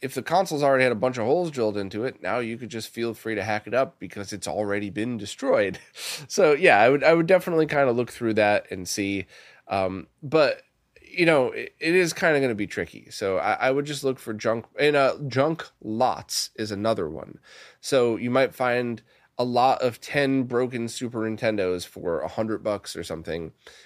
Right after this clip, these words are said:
And you most likely would be able to pull, pull all of those apart and make a couple of working ones out of it. So you spend some time, but you end up getting your money back.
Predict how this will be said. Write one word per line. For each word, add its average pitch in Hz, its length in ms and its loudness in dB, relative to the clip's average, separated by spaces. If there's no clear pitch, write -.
And 120 300 -4
you 147 140 -4
most 151 320 2
likely 131 320 2
would 98 140 -2
be 104 120 0
able 98 180 -2
to 95 80 -6
pull, 110 560 -2
pull 131 160 2
all 135 220 6
of 139 80 4
those 127 180 4
apart 98 460 0
and 101 100 -8
make 92 140 -6
a 92 80 -10
couple 160 360 -2
of 123 100 2
working 104 360 -2
ones 98 200 -4
out 87 180 0
of 92 100 -4
it. 98 200 -2
So - 120 -4
you 143 140 2
spend 151 320 0
some 117 160 -10
time, 139 400 2
but 117 120 -2
you 113 140 -2
end 113 120 -2
up 107 100 -6
getting 104 200 -4
your 98 120 -6
money 156 260 2
back. 95 440 0